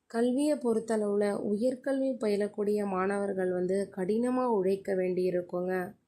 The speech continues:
நீங்க செல்லக்கூடிய வகுப்புகளை தவறாம கலந்துக்கோங்க. சரியான நேரத்துல வீட்டு பாடங்களை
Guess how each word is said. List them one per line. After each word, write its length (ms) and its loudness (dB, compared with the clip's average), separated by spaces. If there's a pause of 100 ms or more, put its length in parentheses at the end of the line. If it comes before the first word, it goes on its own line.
(100)
நீங்க 320 2
செல்லக்கூடிய 680 0
வகுப்புகளை 680 0
தவறாம 520 0
கலந்துக்கோங்க. 760 -2
சரியான 640 -2
நேரத்துல 520 -2
வீட்டு 300 -2
பாடங்களை 460 -4